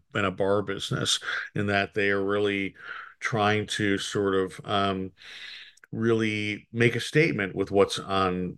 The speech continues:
w-, what's on their stage, and not just basically throw whoever, cover bands or whatever, up on their stage, that they're trying to make it m-,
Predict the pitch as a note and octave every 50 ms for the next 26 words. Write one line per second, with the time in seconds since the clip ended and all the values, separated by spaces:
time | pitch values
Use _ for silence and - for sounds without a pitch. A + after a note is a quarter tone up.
0 | _ _ G#2+ G#2 F#2+ - - C3+ G#2+ - - A2 G2+ F2+ F2 F2 F2+ - - -
1 | F2+ F2 G2 G2+ G2+ - - - - - G2+ G2+ G2+ G2 G2 G2 G2+ G2+ G#2 G#2+
2 | - - A2+ G2+ - - _ - G#2 G2 F#2+ - - G#2 F2+ - - G#2+ G#2 G2+
3 | G2+ G#2 G#2+ G#2 G#2 G2+ G2+ F#2+ G2 G2 F#2 F2+ - - - - - - _ -
4 | C3 A#2+ A2+ A2+ F#2+ G2+ G2 G2 F#2+ F#2 F#2 F2+ F2+ - G2+ F#2 F#2 F#2+ G2 G2
5 | F#2 F#2+ F2+ F2+ F#2 - G2+ F#2 F2+ F2+ F2+ - - - - F2+ F#2 F#2 - -
6 | G2 F2+ G#2+ G2+ F#2 - - G#2+ G#2 G#2 G#2 G#2 G2 G2+ G2+ G2 - G2+ F2 F#2
7 | G2 A2